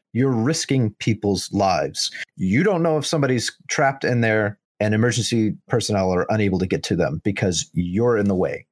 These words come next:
You're risking people's lives. So if you're unwilling to, to abide by the law, the governors and the mayors are unwilling to, to abide by the law, then the governors, the mayors should be arrested.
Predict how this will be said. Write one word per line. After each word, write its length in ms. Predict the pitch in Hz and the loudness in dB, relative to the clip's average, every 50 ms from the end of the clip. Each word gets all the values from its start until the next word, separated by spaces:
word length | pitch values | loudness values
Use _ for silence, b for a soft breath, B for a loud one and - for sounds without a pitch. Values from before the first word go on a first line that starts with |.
| _ - | _ -2
You're 180 | - 117 117 | 0 0 2
risking 500 | 104 101 139 151 - - - 131 123 113 | 2 2 0 0 0 0 0 0 0 0
people's 380 | 101 - 123 101 - 98 95 - | 0 0 -2 0 0 -2 -2 -2
lives. 640 | 90 92 92 85 73 - - - - - - - - _ _ _ _ | 0 0 0 0 0 -2 -4 -4 -4 -4 -4 -6 -8 _ _ _ _
So 380 | - - 139 131 123 - - - _ | -4 0 2 2 2 0 -2 -4 _
if 180 | 110 101 - - | -4 -2 0 2
you're 180 | 156 175 - - | 2 2 2 0
unwilling 480 | 165 190 202 190 180 208 196 185 156 135 | 0 0 2 2 2 2 2 2 2 0
to, 240 | - 147 117 101 - - _ - | 0 -2 -2 -2 -4 -10 _ -2
to 240 | - 131 117 - - | 0 0 0 0 -2
abide 540 | 123 98 80 - 131 143 151 143 131 107 101 | -4 -4 -2 0 0 2 2 2 0 0 0
by 220 | 120 113 107 101 | 0 0 2 2
the 120 | 95 101 98 | 0 0 0
law, 480 | 90 101 135 139 104 87 82 80 82 - _ - - - | 0 0 2 2 2 0 0 -2 -4 -8 _ -14 -6 -4
the 100 | 110 110 | -4 -4
governors 880 | 95 95 127 117 110 101 127 135 165 185 202 196 196 - - - - - _ _ _ _ | -2 -2 -2 0 0 0 0 0 0 0 0 0 -2 -2 -4 -6 -6 -10 _ _ _ _
and 160 | 120 120 120 | -2 0 2
the 60 | 113 110 | 2 2
mayors 640 | 113 131 156 165 131 98 90 90 92 92 - - - - | 2 2 2 2 2 2 0 0 0 -2 -4 -6 -4 -2
are 180 | 120 120 - - | -2 0 0 0
unwilling 560 | 143 131 127 123 113 123 120 107 101 101 98 | 0 2 2 2 2 2 2 2 2 0 0
to, 300 | - - 107 101 90 - - - | 0 0 0 2 0 -2 -4 -6
to 180 | - 113 104 98 | -2 -2 0 0
abide 360 | 85 - 92 92 92 85 80 | 2 2 2 2 2 0 -2
by 220 | - 87 90 85 | -2 0 0 0
the 140 | 82 76 73 | 0 -2 -2
law, 360 | 71 85 80 76 78 78 - - _ - | -2 0 0 0 0 -2 -4 -8 _ -10
then 580 | 107 104 123 120 120 117 113 110 107 98 98 - _ _ - | -4 -2 0 2 2 2 0 0 -2 -2 -4 -6 _ _ -8
the 140 | - 104 | -6 -4
governors, 800 | 90 87 95 85 - 82 78 80 90 107 147 - - - - - _ | 0 0 0 0 0 0 0 0 0 0 0 -2 -4 -6 -8 -10 _
the 200 | - 92 104 90 | -8 -6 -2 0
mayors 640 | 101 98 90 87 85 82 80 82 95 123 - - - - _ | 0 2 2 2 2 2 2 0 0 -2 -4 -8 -14 -16 _
should 220 | - - - 113 | -4 -2 -2 0
be 100 | 95 92 | 0 0
arrested. 560 | 90 80 73 71 71 - - - - - 107 | 0 0 0 -2 -2 -4 -6 -4 -2 -2 -2